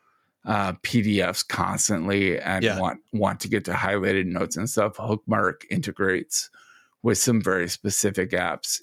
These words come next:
Speaker 1: in ways that aren't necessarily file, uh, O S dependent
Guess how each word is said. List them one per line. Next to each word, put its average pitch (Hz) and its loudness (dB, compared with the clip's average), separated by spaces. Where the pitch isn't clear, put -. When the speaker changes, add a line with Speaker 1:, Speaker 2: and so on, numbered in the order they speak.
Speaker 1:
in 101 -2
ways 87 -2
that 95 -2
aren't 107 0
necessarily 95 0
file, 104 0
uh, 98 2
O 110 4
S 110 2
dependent 135 0